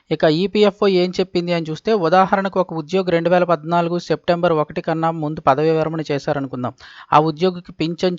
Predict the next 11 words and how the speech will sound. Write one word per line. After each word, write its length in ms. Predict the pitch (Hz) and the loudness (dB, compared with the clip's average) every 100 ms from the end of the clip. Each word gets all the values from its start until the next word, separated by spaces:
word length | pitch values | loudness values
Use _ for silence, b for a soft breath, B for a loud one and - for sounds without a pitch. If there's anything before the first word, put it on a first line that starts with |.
| 175 | -4
చెల్లింపు 540 | 156 160 196 151 147 B B - | -4 -6 -4 -4 -4 B B -2
రెండు 200 | 143 156 | 0 2
వేల 160 | 170 170 | 2 2
పద్నాలుగు 640 | - 135 135 160 165 185 | 2 0 2 2 2 -2
సెప్టెంబర్ 520 | - 160 - 175 175 | -2 -2 0 2 2
ఒకటికి 420 | 135 143 170 180 | 2 -2 -2 -4
ముందు 200 | 185 180 | -4 -2
ప్రారంభమవుతుంది. 760 | 165 143 135 135 131 131 117 104 B B B | 4 4 4 0 -6 -6 -8 -10 B B B
అప్పుడు 240 | 151 170 - | 0 2 2
ఆయన 200 | 156 151 | 2 2
చివరి 600 | 147 - 165 196 202 160 | -2 0 2 4 2 0